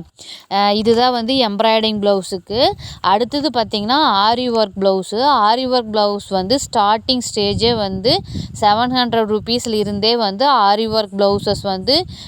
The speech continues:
நான் வந்து ரெடி பண்ணி கொடுத்துட்ருக்கிறேன். ஓகேங்களா? அது போக அது ஸ்டிச்சிங் சார்ஜஸ் வந்து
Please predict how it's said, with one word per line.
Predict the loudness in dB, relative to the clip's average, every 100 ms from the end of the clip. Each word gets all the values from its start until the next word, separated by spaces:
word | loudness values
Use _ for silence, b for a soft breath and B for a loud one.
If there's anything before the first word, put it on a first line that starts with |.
| -2
நான் | 0 0
வந்து | 2 2
ரெடி | 2 0 -2
பண்ணி | -2 -2
கொடுத்துட்ருக்கிறேன். | -4 -6 -6 -4 -6 -2 2 4 2 -2 -14 _ _ _ _ _ _ _ -6
ஓகேங்களா? | -6 -8 -4 0 0 B B B
அது | -8 -6
போக | 0 2 4 2
அது | 0 -2
ஸ்டிச்சிங் | -6 -8 -8 -6 0
சார்ஜஸ் | 0 0 -2 -2
வந்து | -4 -4